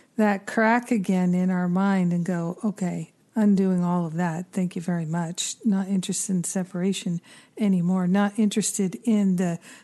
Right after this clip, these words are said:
detour into fear. Uh-uh." <laughs> So we've got free will. We've got the same will that God has. It's operating in us because,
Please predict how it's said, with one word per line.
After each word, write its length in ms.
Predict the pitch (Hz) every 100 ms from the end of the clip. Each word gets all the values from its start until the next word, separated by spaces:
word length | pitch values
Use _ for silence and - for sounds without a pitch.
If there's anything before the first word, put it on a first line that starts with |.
| -
detour 840 | 180 208 214 208 - 240 202 196 190
into 340 | 226 196 185
fear. 640 | 175 - 226 208 175 185 180 _ _ _ -
Uh-uh." 520 | 220 226 214 180 175 - _ _ _ _ -
<laughs> 80 | 214 - 190 - 180 202 - - - - - - -
So 160 | - 220
we've 240 | 285 320
got 260 | 311 277 226
free 320 | - 262 254
will. 540 | 214 214 196 202 240 - _ _ _ - - 466
We've 460 | 226 254 262 247
got 460 | - 226 220 220 - _ 247
the 200 | 214 175
same 580 | - - 226 240 240
will 460 | 220 208 185 175 180 _ _
that 220 | 180 175
God 400 | - 196 185 190
has. 680 | - - 185 170 175 - - _
It's 240 | 202 180 -
operating 760 | 196 196 - 190 180 180 185 -
in 280 | 220 190 202
us 420 | 208 175 175 - - - - - - _ -
because, 1200 | 214 - - 208 185 180 185 180 175 - -